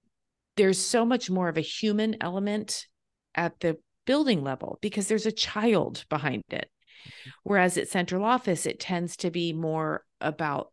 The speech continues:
the system or the procedure or the policy or the protocol.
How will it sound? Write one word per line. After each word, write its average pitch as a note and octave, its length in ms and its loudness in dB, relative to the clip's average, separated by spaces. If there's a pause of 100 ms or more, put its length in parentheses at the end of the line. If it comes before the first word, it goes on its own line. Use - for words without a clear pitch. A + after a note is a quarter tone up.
(140)
the E3+ 80 -4
system D3+ 640 -6
or D3 180 -2
the D3 120 -8
procedure D#3 480 -2
or D#3 40 -2
the D3+ 80 -8
policy C#3+ 460 -4
or C#3+ 60 -6
the D3 80 -10
protocol. - 560 -4